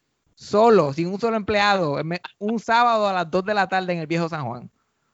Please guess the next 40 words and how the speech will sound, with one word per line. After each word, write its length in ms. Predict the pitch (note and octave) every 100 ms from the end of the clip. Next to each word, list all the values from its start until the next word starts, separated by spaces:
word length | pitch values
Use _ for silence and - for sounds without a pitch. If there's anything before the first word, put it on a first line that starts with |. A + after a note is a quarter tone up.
| _ D4+ B4+ - D4+ G#4 - _ _ - - _ - - F5 - D#5+
Carajo, 240 | F3+ G#3
simplemente 500 | F#3+ G#3+ G#3+ G#3+ G#3
entrando. 720 | G3+ F3 F3+ F#3+ F#3+ D3+ B2+ D3 _ _ _ _ _ _
¿Qué 120 | -
es 40 | E3+
lo 120 | G3
más 180 | G3 F#3+
que 100 | F#3
te 120 | F3+
preocu-, 360 | F3 E3 E3+ C3
eh, 140 | C#3+
lo, 180 | D3+ C3+
qué 100 | E3+
es 60 |
lo 120 | E3+ F3+
más 140 | F#3
que 140 | - F3+
te 320 | E3+ E3 D3+
gusta 360 | C#3+ D#3+ E3+
a 60 | D3
ti 280 | C#3 C#3+ D#3+ _ _ _ _
de 160 | C3+ B2
todas 180 | C3
las 120 | C3+ C3
cosas 260 | C3 C#3+
que 100 | C3+
tú 140 | B2 A2
haces? 240 | G2 A#2
De 80 | A2
stand, 380 | A2 - C#3 C#3
si 60 |
tuvieras 240 | D3 D3 E3+
que 360 | F#3 F3 D#3 C#3+
coger 260 | D3+ D3+ D#3
algo 360 | E3 D3+ C3 - -
que 160 | C#3
más 180 | B2 B2+
te 60 | C#3+
gusta 200 | C#3 C3
hacer, 220 | A2+